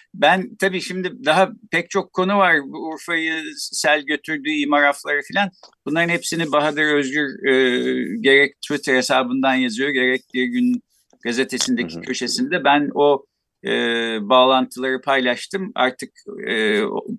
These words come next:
Speaker 1: dinleyicilere, e, bu yazıları okuyarak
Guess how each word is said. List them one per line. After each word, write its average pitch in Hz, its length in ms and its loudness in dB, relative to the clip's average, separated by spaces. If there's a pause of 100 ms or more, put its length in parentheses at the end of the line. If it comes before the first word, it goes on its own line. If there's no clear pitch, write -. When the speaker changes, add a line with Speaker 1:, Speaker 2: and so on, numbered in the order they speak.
(180)
Speaker 1:
dinleyicilere, 123 880 6 (400)
e, - 80 -6 (920)
bu 131 540 2
yazıları 127 520 4
okuyarak 135 520 4